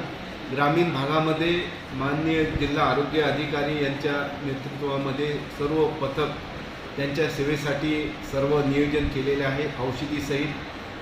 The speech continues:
रस्त्यावरचे, हॉटेलचे सुद्धा पाण्याचे शुद्धीकरण,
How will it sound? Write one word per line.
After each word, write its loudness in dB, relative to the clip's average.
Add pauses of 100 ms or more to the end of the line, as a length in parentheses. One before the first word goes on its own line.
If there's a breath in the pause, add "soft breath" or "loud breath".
(120)
रस्त्यावरचे, 4
हॉटेलचे 0
सुद्धा -2
पाण्याचे 0
शुद्धीकरण, -2